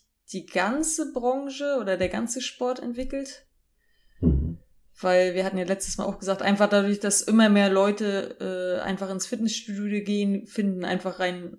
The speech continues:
Speaker 1: statistisch immer mehr Leute irgendwie dann auch in, in den, in den Wettkampfsport. Also wird jetzt spannend zu sehen, wie sich die, die Zahl der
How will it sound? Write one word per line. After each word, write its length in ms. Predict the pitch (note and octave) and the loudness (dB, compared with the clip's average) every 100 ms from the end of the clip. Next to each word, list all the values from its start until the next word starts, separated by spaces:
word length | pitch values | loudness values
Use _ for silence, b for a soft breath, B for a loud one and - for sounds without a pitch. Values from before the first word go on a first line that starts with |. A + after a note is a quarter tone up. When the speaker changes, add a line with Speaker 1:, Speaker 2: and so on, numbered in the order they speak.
| G#3+ | -14
Speaker 1:
statistisch 840 | G3+ - G3+ - A#3+ - E3 - | -8 0 2 2 0 0 -4 -6
immer 220 | - F3+ E3+ | -6 -4 -2
mehr 160 | E3 | -2
Leute 540 | D#3+ E3+ F3 F3+ - _ _ _ _ _ _ _ - | 0 -2 -2 -8 -10 _ _ _ _ _ _ _ -8
irgendwie 240 | F3 E3 | -6 -2
dann 200 | E3+ D#3+ | -2 0
auch 200 | - E3 | 0 -2
in, 240 | E3+ D#3+ F#3+ | -4 -4 -4
in 220 | D#3+ D#3+ | -6 -6
den, 260 | D#3+ D#3 D#3 | -8 -8 -6
in 140 | E3+ | -2
den 160 | E3 D#3+ | -2 0
Wettkampfsport. 840 | F#3 - D#3+ - - F3+ G3+ - B B B B B B - | 0 0 -6 -6 -4 -2 -2 -6 B B B B B B -10
Also 340 | D#3+ D#3 E3 | -6 -4 -2
wird 140 | F3 F3 | -2 0
jetzt 140 | E3+ | -2
spannend 300 | - F3+ F3+ | 0 0 2
zu 120 | - F3 | 0 0
sehen, 300 | F3+ F#3 F3+ | 0 -2 -4
wie 80 | |
sich 240 | F3 F#3 - | -6 -8 -8
die, 420 | F3+ F3 E3 D#3+ | -8 -4 -4 -6
die 140 | E3 | -10
Zahl 360 | - F#3 F3 F3 | -8 -2 0 0
der 420 | E3+ E3 E3 - | 0 -2 -2 -8